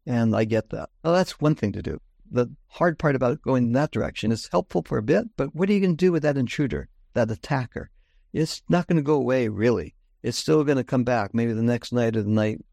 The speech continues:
or two after, right? Here's what I suggest. That comes, first get the safety, like I said, get some support, get it, and name it. Put it outside of yourself, make a drawing of it, make a sketch of it, do a little piece of writing around it.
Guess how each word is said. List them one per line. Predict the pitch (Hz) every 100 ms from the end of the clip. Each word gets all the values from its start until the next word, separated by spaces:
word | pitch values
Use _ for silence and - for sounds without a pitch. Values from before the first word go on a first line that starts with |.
| _ _ -
or | 104
two | - 113 107
after, | 107 - -
right? | 101 110 - - _ _ _
Here's | 131 123
what | 127
I | 117
suggest. | 113 - 107 107 110 - _ _ _ _ -
That | 143 156
comes, | 151 151 151 - -
first | - 127 -
get | -
the | -
safety, | - 160 156 156
like | 147 143
I | 143
said, | - 170 156 147 139 _ -
get | -
some | 98 113
support, | 101 - 160 160 - _ - _ _ _
get | - 113
it, | 120 - -
and | 110
name | 127 127
it. | - _ -
Put | 127
it | 98 -
outside | 139 - 147 131
of |
yourself, | 127 - 127 123
make | 107 85
a |
drawing | 78 107 143 135
of | 131
it, | 127 _ _ _ -
make | 113
a | -
sketch | - 156 - 135
of | 123
it, | 123 - _ _ _ -
do | 110
a |
little | 110 110
piece | - 120 -
of | 65
writing | 131 147 147
around | 139 135
it. | 135